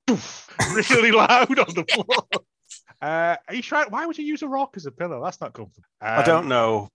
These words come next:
Speaker 2: but Hot Babe comes over and she's like, "Oh, you want the blanket after all," snuggles up to him, and they're still using the big rock as a
Speaker 1: No,
Speaker 2: pillow.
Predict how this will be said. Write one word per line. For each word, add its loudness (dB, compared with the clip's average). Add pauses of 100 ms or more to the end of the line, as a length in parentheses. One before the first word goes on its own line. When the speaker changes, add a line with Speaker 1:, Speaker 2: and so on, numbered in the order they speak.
Speaker 2:
but 0
Hot 2
Babe 0
comes -8
over -4
and -4
she's -12
like, -4
"Oh, 2
you -6
want -4
the -8
blanket -6
after -8
all," 0
snuggles -4
up -6
to -8
him, -8
and -4
they're -8
still -2
using -4
the -14
big -2
rock 0
as -4
a -4
Speaker 1:
No, 2
Speaker 2:
pillow. 2